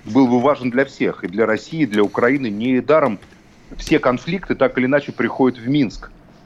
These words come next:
как к переговорной площадке. И Карабахский процесс — это минский процесс, и процесс по Донбассу — это минский процесс.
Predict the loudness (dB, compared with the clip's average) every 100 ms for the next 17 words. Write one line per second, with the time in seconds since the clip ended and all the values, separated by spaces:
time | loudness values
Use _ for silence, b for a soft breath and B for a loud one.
0 | -6 0 0 -2 -8 -2 0 2 2 0
1 | -4 -2 -2 -2 -4 -2 -4 -4 0 2
2 | 2 0 -2 -4 0 -2 0 -4 -2 -4
3 | 0 -2 -2 -6 -4 -4 -2 -6 -6 -16
4 | B B B B 2 2 4 0 2 -2
5 | 0 0 0 2 0 0 -2 -2 0 0
6 | 0 -6 -2 -2 -2 -10 -10